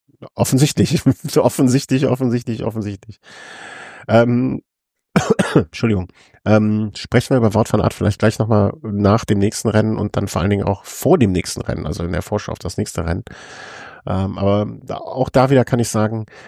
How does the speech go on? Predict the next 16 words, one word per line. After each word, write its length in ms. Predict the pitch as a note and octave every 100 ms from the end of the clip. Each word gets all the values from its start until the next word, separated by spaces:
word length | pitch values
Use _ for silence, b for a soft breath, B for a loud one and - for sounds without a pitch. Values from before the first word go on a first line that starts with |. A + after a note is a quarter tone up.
| B
wenn 120 | G#2+
ich's 160 | C#3 -
noch 60 | A#2
nicht 140 | A2+
gesehen 300 | F#2+ G2+ G#2+
hab, 140 | G#2+
das 180 | - G2
lohnt 380 | G#2 G#2+ A#2 C3
sich 160 | A2+ -
schon, 320 | A#2 A#2+ A#2
die 100 | G2+
letzten, 420 | F#2+ - - F#2+
sagen 220 | - G#2
wir 60 | A2+
mal, 200 | F#2 F2 - _ _ -
vielleicht 460 | - - - -